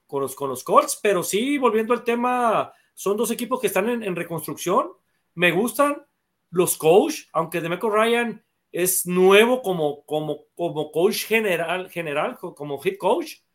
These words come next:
pero la verdad es, es un, es un, es un, em, es una persona que como jugador era muy inteligente en sus, en su, en su posición,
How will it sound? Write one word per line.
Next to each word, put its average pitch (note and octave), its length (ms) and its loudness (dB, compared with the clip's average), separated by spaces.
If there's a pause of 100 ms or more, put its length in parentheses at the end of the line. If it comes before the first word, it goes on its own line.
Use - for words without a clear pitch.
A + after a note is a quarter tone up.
(320)
pero E3 320 4
la D#3+ 160 2
verdad E3 340 2
es, B3+ 240 -2
es G3+ 280 -4
un, A#3+ 240 -6
es G#3+ 180 -6
un, A#3 340 -6
es F#3 360 -6
un, A3+ 240 -2
em, E3 560 -2 (1300)
es E3 180 -2
una A#3+ 240 0
persona G#3+ 560 2
que A#3 140 -2
como F#3 240 -2
jugador E3 500 4
era A#3 160 6
muy A3+ 240 2
inteligente G#3+ 960 -2
en G3+ 100 -4
sus, E3 240 -10
en D3+ 160 -8
su, D3+ 200 -12
en D3 80 -12
su C#3+ 200 -16
posición, D3+ 840 -4